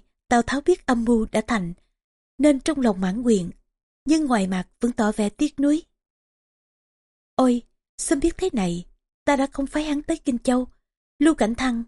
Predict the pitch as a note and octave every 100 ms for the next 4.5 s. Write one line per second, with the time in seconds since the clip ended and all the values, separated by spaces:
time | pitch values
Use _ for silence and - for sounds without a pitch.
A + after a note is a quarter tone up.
0 | _ _ - C#4 C#4+ - D4+ B3+ G#3 G#3
1 | A#3 - F3+ G#3 C4 B3 G#3+ G3+ F#3+ _
2 | _ _ - - E4 F4 F4 B3 B3 G3+
3 | G#3+ C#4+ C4 - _ - B3+ G4 - F3
4 | F3 G3+ F3 G#3+